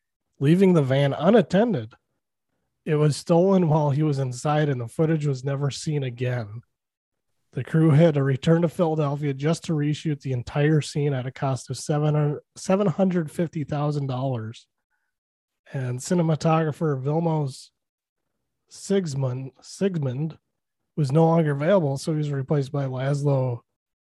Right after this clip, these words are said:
Kovacs. So way to go, van driver. <laughs> Of all the scenes to fucking lose the parade scene, like, the, probably the most expensive sequence in the movie.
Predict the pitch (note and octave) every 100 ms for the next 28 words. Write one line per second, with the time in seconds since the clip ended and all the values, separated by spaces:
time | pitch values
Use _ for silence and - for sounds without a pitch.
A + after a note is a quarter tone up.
0 | _ _ D3+ D3 D3+ A2 - - - -
1 | _ _ _ _ - D#3+ D3 F#3 A#3 G3+
2 | G#3 E3+ D#3 F3+ A#3 C#3+ G#2+ G2+ G2 G#2
3 | - _ _ _ _ _ - - - -
4 | - - - - - - - _ _ _
5 | _ _ _ _ _ _ _ _ _ _
6 | - - - _ _ F#3 F#3+ F3 G3 F#3+
7 | F3+ - F3 F#3 D#3+ - C#3+ - D#3 -
8 | D#3+ D3 C3+ C#3+ E3+ D#3 D3+ - D3 C3
9 | C#3+ E3 - F#3+ G3 F#3+ D3+ D3+ D3+ D3+
10 | C#3+ D#3+ D#3+ E3+ D#3+ D3 D3+ - D3 -
11 | - C#3 C#3 D3 C3 - C3 - C#3 C3+
12 | B2+ A#2+ A#2+ B2 C3+ E3